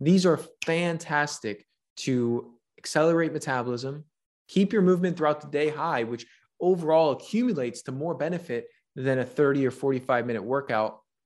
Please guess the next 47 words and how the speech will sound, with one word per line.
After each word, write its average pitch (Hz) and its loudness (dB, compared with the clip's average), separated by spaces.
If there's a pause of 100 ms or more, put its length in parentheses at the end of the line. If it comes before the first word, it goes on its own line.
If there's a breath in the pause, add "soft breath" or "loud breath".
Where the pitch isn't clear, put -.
(480)
coupled 123 -4
with 104 -6
sitting 139 -4
all 98 -6
day. 101 -6 (680 loud breath)
And 156 4
it 165 4
really 202 4
enhances 170 -2
your 139 -4
energy 165 -2
and 117 0
mental 151 0
acuity 160 0
throughout 117 -2
the 110 -14
day. - -10
So - -8
I'm 113 -6
a 120 -8
huge 220 0
proponent 117 -2
of 95 -10
this. - -12 (440 loud breath)
And, 117 2
you 180 4
know, 165 4
you 160 2
could 165 -2
use 170 2
an 120 -6
app 165 2
to 165 -4
remind 151 -4
you, 147 -4
you 135 -6
could - -10
set 131 0
an 113 2
alarm, 156 4
whatever 190 2
you 214 0
need 208 0
to 151 -6
do 143 -2
to - -14
just 117 -10